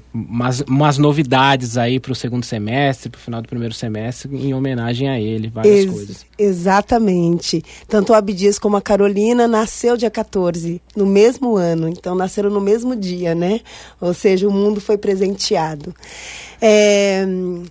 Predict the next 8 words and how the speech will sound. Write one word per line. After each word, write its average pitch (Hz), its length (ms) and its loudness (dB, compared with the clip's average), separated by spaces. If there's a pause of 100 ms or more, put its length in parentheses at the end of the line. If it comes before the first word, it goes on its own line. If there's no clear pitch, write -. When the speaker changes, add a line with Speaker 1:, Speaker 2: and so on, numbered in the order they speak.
(480)
Speaker 2:
bom, 233 480 2 (260)
é, 226 260 4
virar 262 380 4
a 370 80 -2
chave 262 500 -2
não 262 120 -2
é 247 100 2
bem 277 880 -2